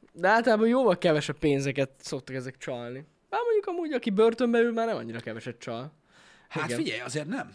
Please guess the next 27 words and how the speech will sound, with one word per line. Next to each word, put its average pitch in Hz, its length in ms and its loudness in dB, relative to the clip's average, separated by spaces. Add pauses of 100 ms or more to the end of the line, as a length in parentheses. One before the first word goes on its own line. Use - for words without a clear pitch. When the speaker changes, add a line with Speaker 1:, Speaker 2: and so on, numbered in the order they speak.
(120)
Speaker 2:
Tehát 160 240 -6
Speaker 1:
Nem. 147 100 -4
Speaker 2:
itt 139 80 -10
vannak 170 300 -2
nagyon 147 260 -4
durva 107 260 -8
adócsalások. 101 760 -10 (340)
De 190 80 -4
tudod, 208 180 0
ezek 160 180 -4
a, 165 200 -2
ezek 160 180 -8
a, 175 120 -6
ezek 156 160 -10
a 160 40 -6
hülye 165 180 2
gyerek 113 200 -8
gondolatok, 113 480 -10
tudod. 107 260 -12 (420)
Keresek - 540 -4
kétszázezret, 113 680 -8
és 120 80 -12
így 131 180 -12 (1400)
képzelem 104 380 -14
el, 92 80 -18
kétszáz 98 400 -18
keresnék. - 340 -20